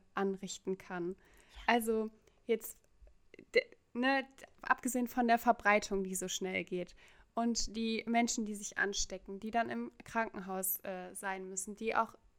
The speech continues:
Speaker 1: eventuell dran sterben oder einfach so schlimme Nebenwirkungen davon, äh, auch noch Monate danach erleiden müssen. Ähm, die Einschränkung dadurch und es ist einfach kein,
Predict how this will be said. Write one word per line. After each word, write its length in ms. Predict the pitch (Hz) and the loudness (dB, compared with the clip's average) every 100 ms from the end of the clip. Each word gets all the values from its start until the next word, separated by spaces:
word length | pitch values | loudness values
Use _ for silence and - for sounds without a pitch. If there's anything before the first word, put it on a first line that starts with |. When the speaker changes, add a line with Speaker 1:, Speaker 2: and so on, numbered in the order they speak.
| - | -4
Speaker 1:
eventuell 480 | 233 233 240 240 226 | 0 2 2 0 -2
dran 220 | 220 226 | -2 -2
sterben 640 | 214 - 208 202 202 190 | 0 0 2 0 0 -4
oder 240 | - 214 202 | -4 0 2
einfach 400 | 220 214 226 220 - - - - | 0 -2 -4 -6 -14 -20 -20 -12
so 380 | - 233 226 220 - | -4 0 2 0 -2
schlimme 720 | - - 247 233 226 226 226 - | 0 2 4 4 4 2 0 -2
Nebenwirkungen 840 | 220 226 240 214 196 196 - 190 190 | 0 4 4 4 0 0 0 0 0
davon, 600 | 190 - 196 185 190 - | -2 -2 0 0 -2 -6
äh, 160 | 214 196 | -4 0
auch 220 | - 202 | 2 2
noch 180 | 220 - | -2 -4
Monate 760 | 214 233 240 208 - 196 185 190 - _ | -2 2 4 2 0 -6 -8 -10 -18 _
danach 480 | - 202 208 214 208 - | -4 -2 -2 -2 -6 -4
erleiden 440 | 190 185 185 190 | -2 -2 -4 -2
müssen. 440 | 190 196 208 233 320 - - - - - - | -2 0 2 4 2 0 -20 -20 -20 -20 -6
Ähm, 540 | - 233 220 220 220 220 - _ _ _ - - | 2 4 4 4 2 0 -10 _ _ _ -20 -18
die 240 | 220 220 - | -8 4 8
Einschränkung 640 | 262 381 - 202 208 208 | 10 8 6 0 0 -4
dadurch 400 | 202 190 208 220 | -6 -4 -2 -2
und 80 | 226 | -4
es 140 | 214 | -8
ist 140 | 214 220 | -8 -6
einfach 340 | 220 220 226 220 - | -6 -6 -8 -8 -16
kein, 640 | - - 220 220 214 220 | -14 -10 -8 -8 -8 -10